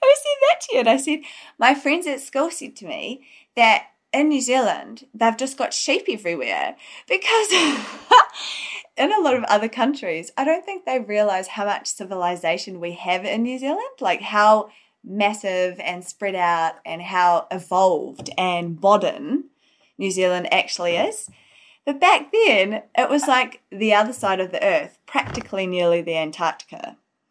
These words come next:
So I remember saying to Mum, <laughs> "Oh, is, is it, is it just full of sheep?" And she's like, "No, there's kiwi birds." <laughs>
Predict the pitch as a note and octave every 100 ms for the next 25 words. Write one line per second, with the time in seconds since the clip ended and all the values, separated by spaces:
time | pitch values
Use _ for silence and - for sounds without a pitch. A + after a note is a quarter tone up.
0 | _ - C4 C4+ C4 C4 C#4 C#4+ - A3
1 | A3+ C4 D4 A#3 G#3 G#3 G#3 - E4 D4+
2 | A#3 A3 - - C#4+ - - - E4 F4
3 | - - D4 - C#4 G#4+ G#4+ F#4 F#4+ -
4 | - B4 - B3+ - - C#4 C4+ B3 C4+
5 | - - - - G3 G#3 G3 F3+ _ G3
6 | - - A#3 A#3 F3+ D#3+ A3 - - -